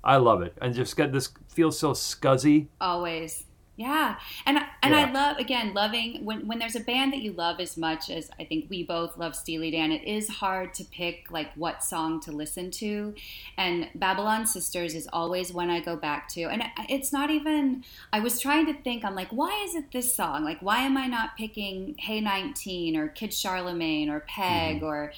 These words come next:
Speaker 2: you know, any of the other Steely Dan songs, um, that I love?" And I,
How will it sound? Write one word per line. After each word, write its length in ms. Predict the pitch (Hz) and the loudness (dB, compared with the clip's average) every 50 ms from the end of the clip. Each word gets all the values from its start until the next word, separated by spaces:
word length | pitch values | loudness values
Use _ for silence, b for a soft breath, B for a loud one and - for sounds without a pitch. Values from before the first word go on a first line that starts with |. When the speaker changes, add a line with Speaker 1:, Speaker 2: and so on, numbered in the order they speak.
| B B B B B B | B B B B B B
Speaker 2:
you 60 | 190 190 | -4 -2
know, 120 | 185 175 | -2 0
any 240 | - 220 220 220 220 | 0 0 2 2 2
of 100 | 208 190 | 2 0
the 140 | 202 196 - | -2 -2 -2
other 300 | 185 180 185 185 185 180 | -2 0 0 0 0 -2
Steely 400 | - - - 170 165 165 165 160 | -4 -4 -6 -4 -4 -4 -2 -2
Dan 260 | 160 160 156 156 160 | 0 0 0 0 -2
songs, 640 | 156 - 170 156 151 151 151 156 156 160 160 - - | -2 -2 -2 0 0 0 0 0 0 -2 -4 -6 -4
um, 420 | - 170 165 156 151 156 151 - - | -4 -2 0 0 0 -2 -2 -4 -4
that 80 | 170 | -6
I 80 | 160 156 | -4 -4
love?" 460 | 156 151 160 156 156 156 151 151 151 - - - | -4 -2 -2 0 0 0 0 -2 -4 -6 -8 -6
And 140 | 190 190 196 - - | -6 -6 -6 -4 -4
I, 280 | 226 247 269 262 269 | -2 -2 -2 -4 -6